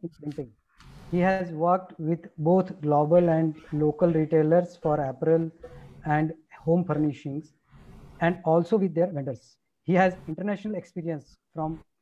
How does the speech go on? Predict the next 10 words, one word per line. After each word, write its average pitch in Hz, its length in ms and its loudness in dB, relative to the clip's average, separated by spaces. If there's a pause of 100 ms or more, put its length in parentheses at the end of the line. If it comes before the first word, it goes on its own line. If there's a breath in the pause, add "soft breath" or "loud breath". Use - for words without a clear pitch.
working 165 400 -8
in 185 100 -8
textile 170 400 -6
hubs 151 420 -10 (500)
of 143 140 -6 (140)
Bangla-, 147 420 -8
like 147 240 -8
Bangladesh, 151 580 -4 (360)
Sri 151 120 -10
Lanka, 151 540 -6